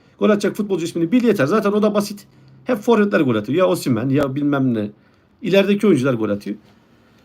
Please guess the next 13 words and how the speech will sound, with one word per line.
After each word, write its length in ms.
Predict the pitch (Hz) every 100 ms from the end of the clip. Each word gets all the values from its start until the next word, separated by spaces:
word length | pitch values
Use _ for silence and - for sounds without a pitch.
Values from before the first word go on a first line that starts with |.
| _ _ _
Ha, 120 | 233
şunu 240 | 214 233 269
da 100 | 220
söyleyeyim. 320 | 170 220 -
Bu, 240 | 165 262 339 - _ _ _
e, 400 | 151 143 139 131
altmış 400 | - 147 - -
dört 140 | 233 208
kişi 280 | - 202
bilmiş 360 | 160 214 240 -
ya 220 | 117 98 - _
düzgün 260 | 127 117 107
şekilde. 440 | 101 98 104 101